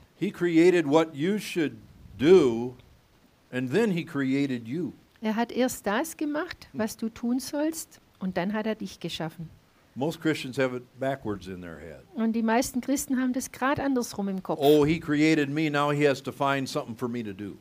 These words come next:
Speaker 2: Ah, er hat mich geschaffen, ja, jetzt muss er auch noch
Speaker 1: <laughs>
Speaker 2: was, äh, machen, das ich tun kann.
Speaker 1: The works that you should be doing were already created.
Speaker 2: Aber das, was du tun sollst, das existiert schon.
Speaker 1: He knew what they were.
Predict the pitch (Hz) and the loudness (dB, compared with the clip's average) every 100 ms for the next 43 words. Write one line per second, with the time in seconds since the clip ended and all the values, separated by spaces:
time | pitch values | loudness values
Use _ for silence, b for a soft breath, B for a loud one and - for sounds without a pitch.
0 | - 220 202 180 208 202 190 - 190 - | -6 -2 0 2 0 0 -2 -4 -6 -2
1 | 240 254 220 196 185 190 - - 202 208 | -2 -2 -2 0 0 0 -4 -6 -2 0
2 | 202 202 196 190 208 202 214 - - 202 | 2 2 2 -2 -2 0 0 -2 -6 -2
3 | 202 202 220 247 233 208 196 208 220 220 | 0 0 2 2 0 -2 -2 -2 -2 -4
4 | - 381 - 160 170 - 117 127 185 226 | -2 0 0 -4 -6 -6 -2 6 8 6
5 | 226 - 143 147 170 262 240 170 107 - | 4 -2 -2 0 4 4 4 2 -2 -8
6 | _ _ - 131 127 147 226 208 127 123 | _ _ -6 -4 -2 0 0 0 0 0
7 | 123 147 170 165 151 147 135 139 123 - | 4 4 4 0 -2 -8 -10 -10 -10 -12
8 | - 196 196 196 247 262 285 269 - 277 | -10 -6 -4 -2 -2 -2 0 -2 -2 -2
9 | 294 330 330 - 302 339 - 202 - 185 | 0 0 -4 -8 -4 -4 -2 -2 -2 -4
10 | - 220 - 262 - 254 - 302 311 170 | -6 -6 -6 -8 -8 -8 -4 -4 -4 -8
11 | 135 151 - 139 185 185 185 160 156 123 | -8 -10 -8 -2 0 2 4 2 2 0
12 | 113 113 185 151 165 | 0 2 2 0 -2